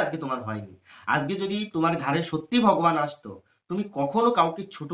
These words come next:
করতে না, তুমি তার ভুলগুলো ধরিয়ে দাও, বেশ ভালো কথা।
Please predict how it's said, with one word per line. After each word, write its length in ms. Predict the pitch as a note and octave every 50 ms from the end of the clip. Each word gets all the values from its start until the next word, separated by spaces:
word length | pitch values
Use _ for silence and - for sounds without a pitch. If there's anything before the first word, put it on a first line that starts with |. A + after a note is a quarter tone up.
| E3+ D3+
করতে 260 | B2+ A#2+ - - A2 G2
না, 60 | F#2 F2 - _ _ _ - - _ _
তুমি 160 | - G#3 A#3 A#3+ A#3+ G#3
তার 120 | G3 G3 F#3 D3
ভুলগুলো 380 | B2+ D3+ E3 E3+ D#3 F3 F#3 F#3+ F3 D3+
ধরিয়ে 220 | C#3+ C#3 C#3 C3 A2
দাও, 100 | A#2 A2+ - D#3
বেশ 120 | G3 G#3+ E3+ C3 A2
ভালো 140 | A2 A2 A2 G#2+
কথা। 200 | G2 F2+ - -